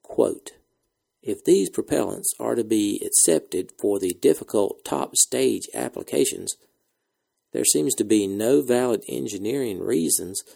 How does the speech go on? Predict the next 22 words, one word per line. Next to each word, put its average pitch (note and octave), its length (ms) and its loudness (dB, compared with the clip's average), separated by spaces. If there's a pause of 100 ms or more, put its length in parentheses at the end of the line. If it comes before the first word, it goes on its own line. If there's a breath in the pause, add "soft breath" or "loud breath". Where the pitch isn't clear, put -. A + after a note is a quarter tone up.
(260 soft breath)
for G2 120 -2
not D3 340 -2
accepting G#2 520 -2
the F2+ 100 -6
use F#2+ 360 -2
of - 140 -8
high A2+ 240 -6
energy G#2 400 -8
propellants - 600 -6 (380)
for G#2+ 220 4
the F#2+ 400 0
less A#2 360 2
difficult - 540 -2
application G2 760 -6 (520)
to G2 220 0
the F2+ 260 -2
intermediate G#2 600 -2
stages." - 540 -8 (1200)
The - 80 -8
committee D#3 380 2
also C#3+ 420 4
recommended G#2 600 2